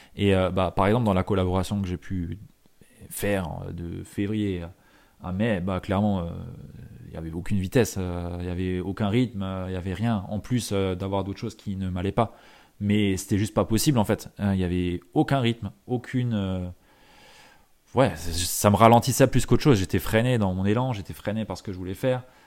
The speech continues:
Euh, pareil, avec une collaboration, euh, de prestataire, ben,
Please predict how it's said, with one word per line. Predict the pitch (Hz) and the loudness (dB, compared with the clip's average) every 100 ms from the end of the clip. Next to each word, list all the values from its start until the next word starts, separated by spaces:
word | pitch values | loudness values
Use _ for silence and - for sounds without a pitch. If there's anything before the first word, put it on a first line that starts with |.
| _ | _
Euh, | 95 95 92 92 90 90 87 80 82 - | -4 -2 0 -2 -4 -4 -6 -8 -14 -4
pareil, | 107 110 104 90 | -2 0 -2 -4
avec | 85 90 - | -8 -10 -10
une | |
collaboration, | 95 104 95 101 101 - 107 104 | -4 -2 0 2 2 0 0 2
euh, | 90 85 90 92 _ _ _ _ _ | 0 -2 -6 -12 _ _ _ _ _
de | 98 | -4
prestataire, | 95 - 87 107 - 127 127 95 | 4 4 6 2 4 2 2 -2
ben, | 90 90 90 85 87 87 90 | -4 -4 -4 -6 -8 -8 -12